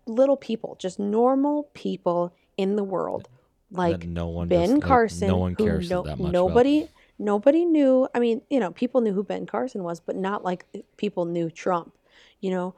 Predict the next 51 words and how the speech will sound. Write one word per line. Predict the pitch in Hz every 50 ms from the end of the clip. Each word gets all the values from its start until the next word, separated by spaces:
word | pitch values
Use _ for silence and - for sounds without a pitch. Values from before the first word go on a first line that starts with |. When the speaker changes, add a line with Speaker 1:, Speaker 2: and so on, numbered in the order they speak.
| _ _ _
Speaker 2:
Yeah. | - 85 78 -
Speaker 1:
I | - 233 233
just | 214 240 233 -
wish | - 262 240 - -
not | 202 190 190 196 202
as | 214 -
powerful | - - 185 185 175 180 180 - 185 180 175
of | 170
people | - - 220 220 - 170 165
would | 170 170 165
have | 175 175 - _ _ _ _ _ _
gotten | - 190 170 175 - - - - -
it. | - - _ -
Just | - 190 185 - _
people | - - 247 240 - - 240 233 240 254 262 -
who | - 175 165
are | 160
just | - 165 160 -
normal | 175 170 170 160 165 170 180 190 208 226 233 233
people. | - - 233 233 233 - 240 240 240 240 _ _ _ _ _ _ _ _ _ _ _
That | - 196 208 226 - -
way, | 226 226 233 240 254 247 _ _ _ _ _ _ -
there | 190 196 180 175
wouldn't | 175 180 180 190 185 180
be | 185 185 180
any, | 180 180 - 202 196 196
Speaker 2:
Exactly. | - 82 85 - _ _ _ _ _ _ _ _ _ _ _ _ _
Speaker 1:
you | - 214 214
know, | 220 220 220
there | 202 190
wouldn't | 185 202 202 202 208 196
be | 214 208
any | 208 202 190 175
digging | 170 - 185 180 185 - 214 214 208 -
Speaker 2:
There | 202 -
Speaker 1:
up | 123 123
Speaker 2:
was | 110 -
Speaker 1:
on, | 226 226 - - _ _ _ _ _ _ _ _ -
I | 220 233
don't | 202 202 196
know. | 170 165 -
It | - 190
just | - 254 240 - -
wouldn't, | 285 285 294 285 - -
it | 240 247 247 -
wouldn't | 262 262 269 262
have | 247 -
been | 214 196 202 190
such | - - - - 185 185 - -
a | 185
blow, | 170 - - 165 170 170 170 165 165 165 170 -